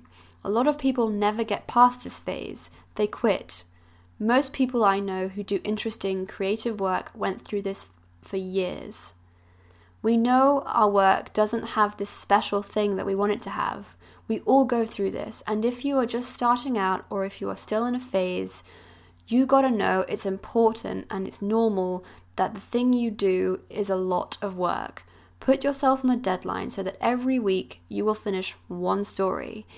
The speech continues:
It is only going, it is only by going through a volume of work that you will close that gap, and your work will be as good as your ambitions.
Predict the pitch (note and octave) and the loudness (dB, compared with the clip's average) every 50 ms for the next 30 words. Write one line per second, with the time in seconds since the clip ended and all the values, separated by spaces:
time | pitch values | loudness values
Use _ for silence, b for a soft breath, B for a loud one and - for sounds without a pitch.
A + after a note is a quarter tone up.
0 | B B B - G#3+ G#3+ A3+ G#3+ - - G#3+ G#3+ A#3 B3 B3+ C4 C4 B3 B3 A#3+ | B B B -2 0 0 0 0 0 0 2 4 4 4 4 4 4 2 2 2
1 | A3+ A3 G#3+ G#3 G#3 - - - - - - - - F#3+ F#3+ G#3+ G#3 A3+ A#3 B3+ | 2 0 0 0 -4 -6 -10 -16 -20 -20 -18 -12 -10 -2 -2 0 2 2 4 4
2 | C#4+ D4+ D4 C4 C#4 C4 A#3+ G#3 G3+ A#3+ A#3 A3+ A3+ - - - A3+ G3+ G3 F#3+ | 4 4 4 4 4 4 4 2 2 2 2 2 0 -2 -2 -2 0 0 0 0
3 | F#3+ F#3+ G3 G3+ G3+ G#3+ A3+ A#3+ B3+ B3+ B3+ B3+ B3+ B3 G#3+ G3 F#3+ F#3 F#3 F#3 | -2 -2 -2 0 0 0 2 2 4 4 4 2 0 0 2 2 4 4 4 2
4 | - - B B B B B - - F#3+ G3 G#3 G#3+ A3 A#3 A#3 A#3 - - - | -2 -6 B B B B B -6 -6 -2 -2 0 2 2 2 2 0 -2 -4 -2
5 | G3 F#3+ F#3+ F#3+ - F#3 F3+ - - - - - - - - - - - B B | 0 0 0 0 2 2 2 2 0 -4 -4 -4 -4 -4 -6 -12 -18 -20 B B
6 | B B B B B - G#3 G#3 G#3 G3 G3 G3 G3 G3 F#3+ G3 G#3 - - - | B B B B B -2 0 2 4 4 2 4 2 2 2 2 2 0 -2 -4
7 | A3 G#3+ - G#3 G3+ F#3+ F#3 - - G3 F#3 F#3 F#3 G3 G3 F#3 F3+ E3+ E3+ E3+ | -4 -2 -2 -2 -2 -2 -4 -4 -4 -4 -2 -2 -4 -4 -4 -6 -6 -6 -6 -8
8 | F3+ F3 - - - - - - - - - - | -8 -6 -6 -8 -8 -8 -10 -10 -10 -10 -12 -12